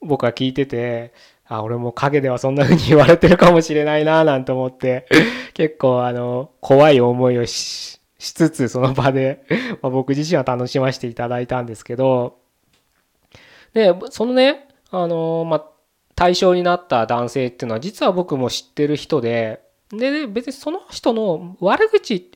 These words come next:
を言ってるわけではないんですよ、彼女たち的にはね。ただ、そのだ-、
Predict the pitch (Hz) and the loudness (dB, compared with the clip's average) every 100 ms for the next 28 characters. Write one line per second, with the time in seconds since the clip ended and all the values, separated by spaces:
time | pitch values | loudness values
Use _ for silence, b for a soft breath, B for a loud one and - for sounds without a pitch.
0 | - 151 147 - - 180 214 - 156 135 | 0 2 2 -2 -2 0 0 -2 -4 -4
1 | 139 156 131 120 - 131 131 127 127 - | -4 -6 -6 -14 -10 -8 -8 -8 -10 -10
2 | - 127 - - 127 135 135 110 131 135 | -12 -12 -10 -10 -10 -8 -10 -10 -12 -14
3 | b b b - 269 262 277 196 b b | b b b -8 -6 -4 -4 -6 b b
4 | b b b _ _ _ _ 175 170 160 | b b b _ _ _ _ -6 -2 0
5 | 165 190 | 0 0